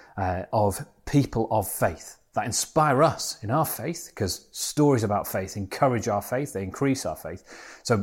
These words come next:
we're gonna read that together. We're gonna read the whole of Hebrews eleven. It's great to read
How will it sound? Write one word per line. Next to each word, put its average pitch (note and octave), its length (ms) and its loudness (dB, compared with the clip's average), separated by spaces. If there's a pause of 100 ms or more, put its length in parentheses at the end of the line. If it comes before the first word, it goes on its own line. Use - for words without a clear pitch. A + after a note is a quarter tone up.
we're A#2 120 4
gonna A2+ 140 8
read C3+ 240 6
that B2 160 0
together. G2+ 420 0 (320)
We're A#2 120 2
gonna C#3+ 140 6
read D#3 340 4
the - 80 -2
whole C3+ 360 0
of F#2+ 140 -4
Hebrews G2+ 340 -2
eleven. F#2 340 -2
It's - 100 -12
great F3 400 0
to C3+ 100 -6
read A2+ 420 -2